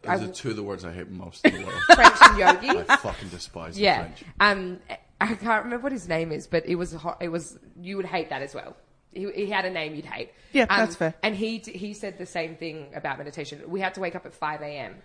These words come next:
Speaker 2: and then meditate for an hour
Speaker 3: Fuck off.
Speaker 2: every day.
Speaker 3: Nah.
Speaker 2: And, um,
Speaker 3: Also, you're a beginner in that. An hour is too much.
Speaker 2: Um, you could, you could enter or leave at any time.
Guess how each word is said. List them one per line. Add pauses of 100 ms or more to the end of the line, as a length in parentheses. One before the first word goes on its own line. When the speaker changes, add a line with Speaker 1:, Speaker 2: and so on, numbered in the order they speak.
(120)
Speaker 2:
and
then
meditate
for
an
hour
Speaker 3:
Fuck
off.
Speaker 2:
every
day. (160)
Speaker 3:
Nah. (160)
Speaker 2:
And,
um, (580)
Speaker 3:
Also,
you're
a
beginner
in
that.
An
hour
is
too
much.
Speaker 2:
Um,
you
could, (100)
you
could
enter
or
leave
at
any
time.